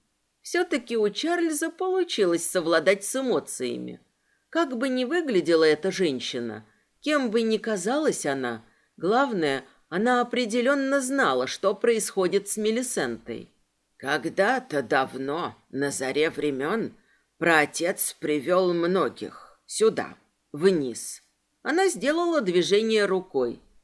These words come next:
ибо там было солнце и дети огня. Дети огня были злыми.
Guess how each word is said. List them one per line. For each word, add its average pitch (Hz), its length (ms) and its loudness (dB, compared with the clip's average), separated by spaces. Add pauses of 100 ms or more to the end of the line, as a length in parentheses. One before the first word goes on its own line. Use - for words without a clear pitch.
(160)
ибо 139 320 -4
там 160 400 -2
было 156 340 2
солнце 151 760 -4 (260)
и 135 120 -4
дети 151 400 0
огня. 135 600 -4 (300)
Дети 147 380 -2
огня 147 460 0
были 151 360 0
злыми. 131 680 -2